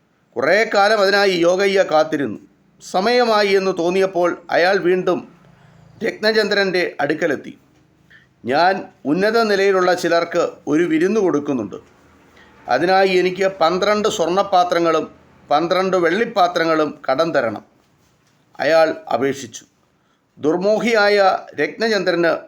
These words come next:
അത്യധികമായ സന്തോഷമുണ്ടായി. ഈ മണ്ടൻ മുമ്പൊരിക്കൽ കുട്ടിപ്പാത്രങ്ങൾ കൂടി നൽകുകയുണ്ടായി. അവയിലധികം വിലയില്ലാത്ത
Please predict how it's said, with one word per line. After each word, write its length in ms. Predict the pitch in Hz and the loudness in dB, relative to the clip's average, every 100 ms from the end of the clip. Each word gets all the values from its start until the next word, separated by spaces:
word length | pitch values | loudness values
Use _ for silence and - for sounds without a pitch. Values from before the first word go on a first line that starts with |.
| - | -10
അത്യധികമായ 720 | - 214 208 208 190 175 170 | -8 -4 -4 0 2 2 2
സന്തോഷമുണ്ടായി. 760 | 165 143 160 175 165 123 110 - - _ _ _ _ _ _ _ _ _ | 0 -2 -2 -2 -4 -2 -2 -4 -16 _ _ _ _ _ _ _ _ _
ഈ 160 | 120 151 | -4 -2
മണ്ടൻ 480 | 165 165 175 175 - _ _ _ _ | 0 0 0 -2 -6 _ _ _ _
മുമ്പൊരിക്കൽ 720 | 139 180 208 196 196 180 165 - | -4 0 0 0 0 0 -2 -6
കുട്ടിപ്പാത്രങ്ങൾ 720 | 151 147 220 214 202 196 190 | -6 -4 -2 0 0 0 0
കൂടി 440 | 185 175 165 160 - | 2 2 0 -2 -4
നൽകുകയുണ്ടായി. 800 | 131 156 170 165 151 117 101 - _ _ _ _ _ _ _ _ _ - | -2 -2 -2 0 0 -2 -6 -6 _ _ _ _ _ _ _ _ _ -4
അവയിലധികം 640 | 135 190 190 180 202 208 | 0 2 2 2 0 2
വിലയില്ലാത്ത 600 | 190 202 226 208 202 | 2 0 0 2 0